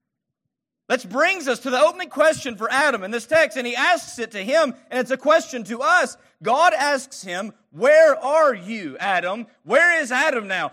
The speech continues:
Adam is lost in sin, without excuse, separated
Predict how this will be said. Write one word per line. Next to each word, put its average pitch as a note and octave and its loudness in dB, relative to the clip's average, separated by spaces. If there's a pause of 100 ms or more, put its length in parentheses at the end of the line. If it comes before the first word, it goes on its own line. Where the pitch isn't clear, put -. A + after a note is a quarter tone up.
(160)
Adam D4 4
is A3 -8
lost B3 2
in A3 -8
sin, D4 -6 (160)
without D4+ 2
excuse, D#4+ -8 (160)
separated B3 -2